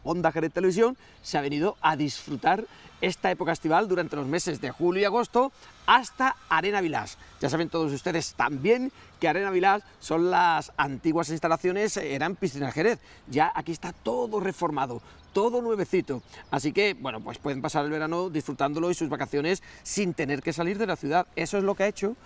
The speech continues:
nuestro primer invitado, <laughs> que yo creo que incluso, Carlos, ya tú,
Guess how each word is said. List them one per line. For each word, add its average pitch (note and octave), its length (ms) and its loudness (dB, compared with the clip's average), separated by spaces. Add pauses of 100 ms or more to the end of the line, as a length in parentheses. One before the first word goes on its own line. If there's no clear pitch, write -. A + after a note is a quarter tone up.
(260)
nuestro D3 400 0
primer D3+ 240 0
invitado, F3 480 0 (480)
<laughs> F#4 480 -4
que E3 120 4
yo F3 120 2
creo C4+ 160 0
que C4+ 220 -4
incluso, A3+ 500 -2
Carlos, C#4+ 460 0 (280)
ya D#3+ 200 2
tú, D4 280 0